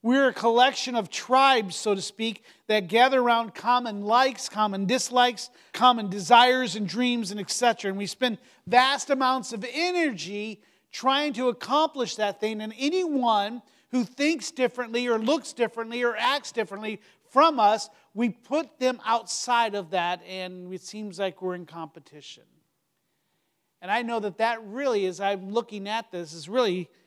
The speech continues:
speaking about me. Mark in his gospel has been using the life of teachings of Jesus to help us understand the values of the kingdom of God. And we've learned four values of what you and I are to expect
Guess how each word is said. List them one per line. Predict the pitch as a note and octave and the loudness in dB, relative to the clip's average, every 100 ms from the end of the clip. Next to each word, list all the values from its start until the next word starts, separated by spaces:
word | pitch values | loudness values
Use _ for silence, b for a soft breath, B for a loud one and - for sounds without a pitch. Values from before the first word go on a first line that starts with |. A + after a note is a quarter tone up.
| _ - | _ -16
speaking | - - A#3+ G#3 F#3+ | -14 -6 -4 -4 -4
about | F3+ E3 E3 | -2 -2 -2
me. | F3 F3 | -4 -10
Mark | F3+ A3+ C4 C4 | 0 4 4 2
in | A#3+ | -2
his | G#3 E3+ | -4 -6
gospel | - A3 A3+ B3 - - E3+ F3+ _ b b b | 0 6 8 6 0 -4 -4 -4 _ b b b
has | - A3+ | 2 2
been | F3 G#3+ | 2 0
using | A#3+ C#4 A3 B3+ | 4 4 2 -4
the | A3 | 0
life | G#3+ A#3 A#3+ G#3 | 4 4 2 -6
of | E3 - | -10 -12
teachings | - B3 A#3 - G#3+ F#3+ E3+ | -6 -4 -4 -6 -8 -8 -6
of | F3+ | -6
Jesus | C#3 A#3 A#3 F3 F3 | -4 -2 -2 -4 -8
to | F#3+ | -2
help | G3 A3 | 0 0
us | G3 | -4
understand | G#3 F#3 - G#3 G3 E3 D#3 _ _ _ _ _ - | -10 -12 -14 -12 -10 -12 -16 _ _ _ _ _ -6
the | F3+ | -2
values | D#3+ G3+ A3+ A3+ F3+ E3 | 4 6 6 4 -2 -6
of | F3 | -10
the | |
kingdom | D#3 F#3 E3+ | -10 -10 -10
of | D#3 | -10
God. | D3 E3 D#3 C3+ | -2 -2 -2 -8
And | D3+ _ _ _ _ _ _ _ - A#3 | -20 _ _ _ _ _ _ _ -4 -2
we've | A3 | 2
learned | C#4+ C4+ A3 | 4 2 -2
four | - D4+ F4 D#4 | 0 4 4 2
values | F#3+ B3 B3+ C4+ A3 G#3+ | 6 6 8 4 -2 -8
of | A3+ | 0
what | B3 C4 | 2 2
you | A#3+ | 0
and | B3 | -2
I | A#3 A3+ | 0 2
are | |
to | G#3 | 0
expect | F#3 - - A#3 F#3+ _ | -2 0 4 4 2 _